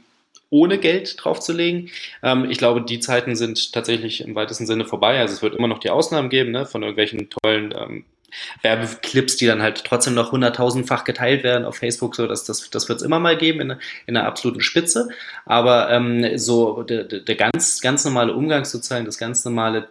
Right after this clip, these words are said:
Ta-, Sch-, Schwarzbrot-Buttergeschäft <laughs> oder wie es heißt,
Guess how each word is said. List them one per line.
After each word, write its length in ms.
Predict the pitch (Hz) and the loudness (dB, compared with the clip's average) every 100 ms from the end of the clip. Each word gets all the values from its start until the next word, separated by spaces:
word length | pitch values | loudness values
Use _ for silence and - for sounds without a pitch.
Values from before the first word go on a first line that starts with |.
| - | -14
Ta-, 300 | - 120 123 - - | -12 -10 -12 -12 -8
Sch-, 320 | - 117 - | -8 -8 -6
Schwarzbrot-Buttergeschäft 1700 | - - 113 120 - 113 117 120 - - 147 143 123 - 151 - - | -6 0 0 0 -2 0 2 2 0 2 4 4 4 4 2 0 -2
<laughs> 20 | - | 4
oder 160 | 123 | 4
wie 60 | 127 | 2
es 120 | 127 | 0
heißt, 220 | 123 127 | -2 -2